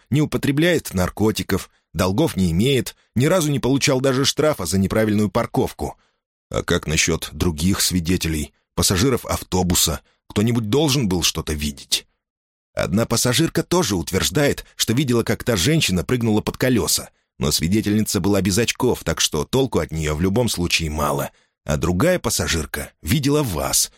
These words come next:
как вы убегали с места преступления. Именно поэтому мой начальник». «Женщина оставила записку?» Хервуд помолчал.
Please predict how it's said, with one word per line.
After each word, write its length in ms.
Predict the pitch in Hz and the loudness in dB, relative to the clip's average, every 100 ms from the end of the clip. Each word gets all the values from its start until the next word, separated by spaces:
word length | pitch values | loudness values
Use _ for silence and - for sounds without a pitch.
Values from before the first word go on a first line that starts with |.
| _ | _
как 220 | - - | -8 -2
вы 80 | 123 | 0
убегали 500 | - 98 95 131 139 | 0 0 0 0 0
с 120 | - | 0
места 260 | 98 104 - | -2 -2 -2
преступления. 720 | 92 - - 82 69 69 67 - _ - | -2 -2 -2 -2 -2 -4 -8 -10 _ -2
Именно 300 | 87 90 95 | 2 2 2
поэтому 520 | 107 120 131 82 76 | 2 2 2 -2 -2
мой 200 | 76 82 | -2 0
начальник». 680 | 90 - 135 143 131 - - _ _ _ | 2 2 2 2 -2 -4 -12 _ _ _
«Женщина 760 | 76 78 113 120 113 110 107 87 - - | -2 2 2 2 2 2 2 0 -6 -2
оставила 640 | 95 - - 160 170 160 | 0 2 2 2 2 2
записку?» 680 | 98 107 101 82 - 73 69 - _ _ _ _ _ _ - | 2 0 0 -2 -2 -6 -12 -16 _ _ _ _ _ _ -2
Хервуд 520 | 90 85 107 - - - | 0 2 -2 -2 -12 -6
помолчал. 920 | 101 101 117 117 - 76 71 71 67 | 0 2 0 -2 -2 -2 -4 -4 -8